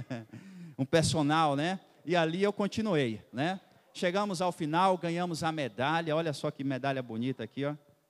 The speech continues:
Naquele dia, né? Eu ganhei só a medalha, mas ela, além da medalha, ganhou o troféu, né, dentro da idade, da categoria dela. Aí no final ali eu chamei ela pra fazermos uma, uma entrevista, fizemos uma filmagem ali bem,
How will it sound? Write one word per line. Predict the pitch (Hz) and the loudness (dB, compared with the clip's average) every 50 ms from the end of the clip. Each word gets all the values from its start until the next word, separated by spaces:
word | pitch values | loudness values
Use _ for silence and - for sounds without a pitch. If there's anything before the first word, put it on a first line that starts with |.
| - _ _ | -20 _ _
Naquele | 117 120 123 - 156 147 135 113 | -20 -20 -20 -20 -20 -20 -20 -20
dia, | _ 123 143 151 135 | _ _ -20 -20 -20
né? | 127 151 170 185 _ _ _ _ _ _ _ _ _ _ _ _ _ _ - | -20 -20 -20 -20 _ _ _ _ _ _ _ _ _ _ _ _ _ _ -8
Eu | 156 190 | -6 -4
ganhei | 196 190 190 185 | 0 0 0 4
só | - 208 | 6 6
a | 208 226 | 8 8
medalha, | 220 208 165 135 135 131 127 123 127 131 | 8 6 6 6 4 4 4 4 4 4
mas | 143 143 131 151 | 4 4 4 2
ela, | 170 190 185 | 2 2 4
além | 160 156 185 202 | 2 2 2 2
da | 190 190 | 0 0
medalha, | 180 165 143 117 107 143 170 196 190 | 0 0 -2 -4 -4 -6 -6 -6 -6
ganhou | 170 160 165 190 | -6 -4 -2 -2
o | 190 | -2
troféu, | - 202 180 160 117 - - 147 165 170 156 | -2 -2 -4 -4 -4 -4 0 2 2 4 4
né, | 143 156 151 | 4 2 2
dentro | 131 143 151 - - 131 | 2 0 0 0 2 2
da | 139 131 | 2 2
idade, | 120 107 117 131 147 147 135 | 2 2 2 4 4 4 2
da | 131 135 | 0 0
categoria | 127 - 127 - 135 131 120 127 123 123 110 | 0 -2 -2 -2 0 0 2 2 2 2 2
dela. | 104 117 127 139 143 143 143 - - - - - _ _ | 4 6 6 6 6 4 2 -2 -10 -20 -20 -20 _ _
Aí | - 139 151 | 0 0 2
no | 170 180 | 2 2
final | - - - 147 143 151 156 147 | 0 2 2 2 4 4 4 4
ali | 139 135 151 | 4 2 0
eu | 143 | 0
chamei | - - 143 139 143 135 | -2 -2 -2 -2 0 0
ela | 127 135 143 139 127 | 0 0 0 -2 -2
pra | - 135 131 | -4 -6 -6
fazermos | - 147 127 113 - 135 143 143 139 143 127 113 117 | -4 -4 -4 -4 -4 -4 -4 -4 -4 -4 -6 -6 -6
uma, | 135 131 131 135 127 127 123 120 117 110 101 - _ _ - _ _ - | -6 -4 -4 -4 -4 -4 -4 -4 -4 -6 -8 -10 _ _ -20 _ _ -2
uma | 120 127 131 131 127 127 | 0 2 4 4 4 4
entrevista, | 127 120 - 123 120 113 104 131 165 170 147 - 143 | 2 2 0 -2 -2 0 0 0 0 0 0 -2 -4
fizemos | - - 131 113 139 147 143 139 127 131 | -4 -4 -2 0 0 2 2 0 0 0
uma | 135 127 | -2 -4
filmagem | - - 127 117 123 127 131 131 131 123 123 | -2 -4 -4 -2 -2 -2 -2 -2 0 0 0
ali | 117 117 127 123 | 0 0 -2 -2
bem, | 110 107 120 135 151 160 165 156 139 | -2 0 2 2 2 2 0 -4 -6